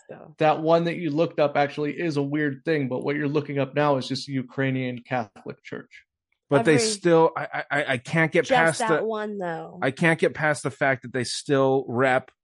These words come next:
Speaker 3: the Orthodox cross. I
Speaker 1: Right,
Speaker 3: cannot
Speaker 1: just
Speaker 3: get
Speaker 1: that
Speaker 3: past
Speaker 1: one
Speaker 3: that.
Speaker 1: church does, so.
Speaker 3: But this is, he's been, this guy with that family seal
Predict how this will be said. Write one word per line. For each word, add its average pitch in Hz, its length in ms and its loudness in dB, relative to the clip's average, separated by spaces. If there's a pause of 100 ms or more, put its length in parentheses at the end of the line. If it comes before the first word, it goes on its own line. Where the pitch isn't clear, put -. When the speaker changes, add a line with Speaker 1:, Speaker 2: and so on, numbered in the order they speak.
Speaker 3:
the 131 160 -4
Orthodox 120 580 0
cross. - 560 -8
I 120 60 0
Speaker 1:
Right, 196 120 0
Speaker 3:
cannot 143 340 4
Speaker 1:
just 131 100 -2
Speaker 3:
get 139 80 0
Speaker 1:
that 208 220 4
Speaker 3:
past 190 120 -4
Speaker 1:
one 208 200 0
Speaker 3:
that. 196 100 -6
Speaker 1:
church 151 420 -12
does, 147 540 -12
so. 165 340 -2
Speaker 3:
But 139 200 6
this 151 220 2
is, 147 220 0 (140)
he's 170 280 2
been, 156 360 2
this 147 260 0
guy 135 460 0
with 123 240 -4
that 135 180 -6
family 151 240 -2
seal 143 320 0